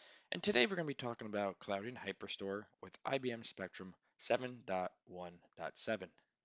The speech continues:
A few things before we get started in our demo. I wanna let you know that Cloudian can be set up as an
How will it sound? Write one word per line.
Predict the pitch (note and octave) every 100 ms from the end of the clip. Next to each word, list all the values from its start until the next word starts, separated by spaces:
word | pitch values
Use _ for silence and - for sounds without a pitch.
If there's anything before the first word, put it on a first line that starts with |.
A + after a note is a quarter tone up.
| _ _ _ _ _ _ - - -
A | -
few | - F#3
things | - D#3 C#3+
before | C3 B2 A#2
we | G#2
get | G2
started | - - D3 A#2 F#2+
in | F2+
our | E2+
demo. | F2+ F2 F2 A#2+ - - - -
I |
wanna | B2+ C#3+
let | C3+ A#2+
you | A2
know | G#2 E2+ E2+ F#2 G2
that | G#2
Cloudian | - D#3 E3+ D#3
can | C#3+
be | G#2+
set | - A2+ G2
up | F#2+ - - - _ -
as | G#2+
an | G#2+